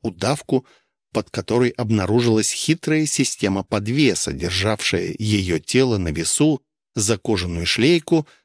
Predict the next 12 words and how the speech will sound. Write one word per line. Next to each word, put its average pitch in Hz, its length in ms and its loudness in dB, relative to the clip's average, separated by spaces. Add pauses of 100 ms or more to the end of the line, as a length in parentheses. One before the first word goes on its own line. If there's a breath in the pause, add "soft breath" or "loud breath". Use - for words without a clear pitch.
но 185 140 2
при 143 180 2
этом 160 320 0
не 180 100 2
причинявшая 123 800 0
ей 98 300 2
никакого 95 640 -2
вреда. 92 600 -2 (520)
Благодаря 156 600 2
этой 165 300 0
хитрой 127 400 0
вещице 208 640 2